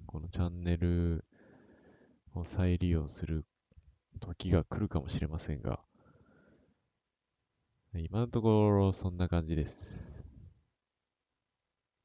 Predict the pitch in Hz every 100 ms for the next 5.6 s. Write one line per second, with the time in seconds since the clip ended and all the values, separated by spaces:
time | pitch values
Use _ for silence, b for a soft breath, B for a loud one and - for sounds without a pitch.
0 | _ - 82 - _ _ _ _ _ _
1 | _ _ _ _ - 82 82 101 135 135
2 | 95 107 117 117 110 107 104 - _ _
3 | _ _ _ - - 95 98 101 - 78
4 | 71 - 107 117 113 113 113 107 104 107
5 | 113 101 82 82 73